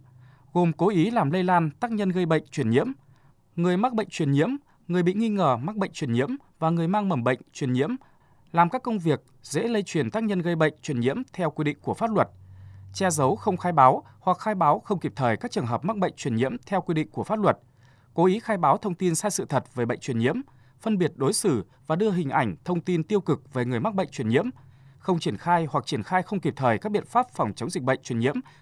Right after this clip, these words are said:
theo quy định của luật này, không chấp hành các biện pháp phòng chống bệnh truyền nhiễm theo yêu cầu của cơ quan tổ chức có thẩm quyền. Phòng chống dịch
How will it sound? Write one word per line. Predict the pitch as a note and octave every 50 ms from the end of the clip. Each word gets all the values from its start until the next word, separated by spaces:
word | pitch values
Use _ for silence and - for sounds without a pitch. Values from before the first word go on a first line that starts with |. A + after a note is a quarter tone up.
| - -
theo | - G#3 F#3+
quy | - - F#3+
định | D#3+ D3+ - -
của | - B2 G#2
luật | G2+ G#2+
này, | A#2 A#2 A#2 A2 G2+ - - _ _ _ _ _ _ _ _ _
không | - E3 D#3 C#3+
chấp | - C4+ -
hành | - D#3 B2
các | A#2 A3+ A#3
biện | G#3 - -
pháp | - B3 C4 -
phòng | - - D#3 C3+ A#2+ G2+ F2+ -
chống | - C3 B2 G#3
bệnh | G#3 F3+ - _
truyền | - C3 A2+
nhiễm | A#2 C3+ F#3 B3 - - _ _ -
theo | - G3 F#3+
yêu | G3 F#3
cầu | E3+ - C#3+ A#2+ G#2
của | - _ - G#2+ F#2+
cơ | - D#3 D3
quan | C#3 - D#3+ C#3+ C#3
tổ | - - F#2
chức | - - - - -
có | - F#3
thẩm | F3 A#2+ F#2+
quyền. | - A#2+ A#2 A2 G2 - - _ _ _ _ _ _ _ _ _ _ _ _ _ _ _
Phòng | - F#3+ F#3+ F3
chống | - F3 A#3
dịch | A#3 A3 D3+